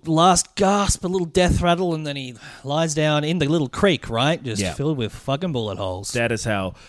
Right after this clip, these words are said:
Speaker 2: But then we get a little montage here of the F B I coming and getting, uh, Corrado, Soprano.
Speaker 1: Yeah.
Speaker 2: They're coming and getting, uh, wh-, Lawrence Barisi,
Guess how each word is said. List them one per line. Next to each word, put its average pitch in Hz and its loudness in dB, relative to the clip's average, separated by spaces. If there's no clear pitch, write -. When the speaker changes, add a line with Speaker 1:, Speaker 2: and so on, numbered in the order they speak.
Speaker 2:
But 147 -4
then 196 6
we 196 4
get 196 6
a 185 6
little 175 6
montage 156 4
here 127 4
of 113 -2
the 127 2
F 127 0
B 127 0
I 127 4
coming 123 -4
and 113 -6
getting, 123 -2
uh, 117 0
Corrado, 135 6
Soprano. 127 4
Speaker 1:
Yeah. 117 2
Speaker 2:
They're 113 -6
coming 123 -2
and 113 -4
getting, 120 -2
uh, 107 -2
wh-, 117 -8
Lawrence 131 4
Barisi, 185 4